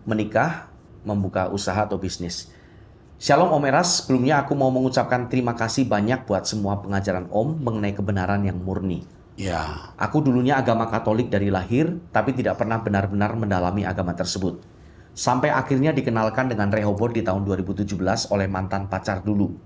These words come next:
Speaker 1: Walaupun sudah putus dengan mantan, aku tetap lanjut beribadah di Rehoboth. Akhirnya menjadi Kristen dan malah bertemu dengan suamiku juga di Rehoboth. Dulu awalnya tidak menyangka bisa jadi jemaat Rehoboth,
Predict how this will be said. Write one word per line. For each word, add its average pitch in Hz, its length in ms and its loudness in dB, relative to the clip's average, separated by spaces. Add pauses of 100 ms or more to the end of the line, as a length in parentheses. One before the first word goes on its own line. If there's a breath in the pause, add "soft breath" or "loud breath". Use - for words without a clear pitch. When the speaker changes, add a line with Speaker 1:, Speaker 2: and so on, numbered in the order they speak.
(760 loud breath)
Speaker 1:
Walaupun 139 400 6
sudah 131 480 2 (680)
putus 180 360 0
dengan 113 240 0
mantan, 104 560 0 (240)
aku 165 240 0
tetap 131 240 2
lanjut 127 320 0
beribadah 101 400 2
di 98 160 2
Rehoboth. 90 480 -2 (240)
Akhirnya 127 400 0
menjadi 107 240 0
Kristen 120 480 0
dan 110 160 2
malah 104 200 2
bertemu 110 360 -2
dengan 95 160 0
suamiku 98 560 -2
juga 98 240 -2
di 87 160 -4
Rehoboth. 80 360 -6 (960 loud breath)
Dulu 156 240 6
awalnya 147 320 6
tidak 135 240 2
menyangka 127 400 2
bisa 131 160 2
jadi 110 240 2
jemaat 101 400 2
Rehoboth, 95 560 0